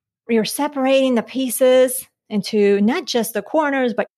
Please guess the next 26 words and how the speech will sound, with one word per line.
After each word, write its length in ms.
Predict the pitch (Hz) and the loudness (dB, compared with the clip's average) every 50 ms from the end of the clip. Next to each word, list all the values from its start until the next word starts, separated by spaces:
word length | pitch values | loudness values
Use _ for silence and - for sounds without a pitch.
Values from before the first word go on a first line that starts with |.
| _ _ - | _ _ -4
you 180 | 214 214 220 226 | -2 0 0 2
realize, 440 | 233 254 254 254 247 247 233 240 | 2 2 2 2 0 0 -2 -2
well, 280 | 226 240 262 277 285 277 | -4 -2 0 0 0 0
if 160 | 262 - - | -2 -2 -4
I 120 | 214 190 180 | -6 -8 -6
separate 720 | - - - - - 294 294 294 240 - 277 262 269 262 | -8 -10 -6 -4 -4 -4 -4 -6 -4 0 0 0 2 2
it 160 | 269 269 - - | 0 0 0 -2
in 100 | 202 185 | -4 -4
these 200 | - 202 202 190 | -4 -6 -6 -4
different 380 | - 226 220 220 214 190 - - | -4 -6 -6 -6 -8 -12 -12 -12
tones 420 | - - 262 262 262 269 262 214 | -10 -6 -4 -4 -2 -2 -2 -2
and 160 | 208 190 196 | -2 -4 -6
colors, 480 | - - - - 294 277 269 269 262 214 | -10 -4 -2 0 2 2 2 2 0 0
because 520 | - 208 208 - - - - 214 202 202 - - - - - - - _ _ | -4 -6 -8 -10 -12 -6 -6 -4 -4 -6 -10 -18 -20 -20 -20 -20 -20 _ _
over 240 | - 220 208 208 208 | -2 0 0 2 0
here, 400 | 196 180 - - 285 285 285 269 | 0 -2 -2 0 2 4 4 4
this 220 | 247 220 196 - 226 | 4 2 0 -2 -4
is 160 | 214 202 - | -6 -4 -2
where 140 | 220 214 208 | -2 -2 -2
these 180 | 214 208 202 | -2 -4 -4
different 340 | 202 220 208 - 208 208 226 | -6 -6 -6 -6 -8 -12 -10
tones 420 | - - 262 254 254 254 254 233 | -8 -4 -2 -2 0 -2 -2 -2
or 100 | 220 202 | -4 -4
this 220 | 202 208 208 - - | -4 -6 -6 -8 -8
is 140 | - 202 - | -12 -12 -12
happening. 640 | - - 294 285 285 - 277 277 269 269 277 | -10 -8 -8 -4 -2 -2 -2 -2 -2 -4 -4